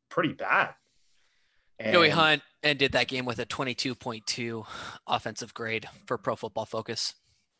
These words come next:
Speaker 1: And really, he just looked, he's, he's a fine third string center. But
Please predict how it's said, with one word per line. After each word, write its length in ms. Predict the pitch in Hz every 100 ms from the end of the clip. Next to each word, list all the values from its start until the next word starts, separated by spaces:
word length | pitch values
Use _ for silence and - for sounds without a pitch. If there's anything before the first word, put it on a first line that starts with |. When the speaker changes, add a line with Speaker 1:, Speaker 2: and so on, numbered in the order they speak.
| _ _ _ _
Speaker 1:
And 280 | 139 135 127
really, 200 | 185 190
he 80 | 160
just 220 | 208 254
looked, 260 | 175 - 147
he's, 240 | 196 165
he's 200 | 123 165
a 240 | 113 98 87 _ _ _ _ _
fine 640 | - 98 110 113 104 92 - -
third 200 | 104 110
string 320 | - 104 101
center. 440 | - 85 95 127 _ _ _ _ - - - _ _
But 280 | 104 104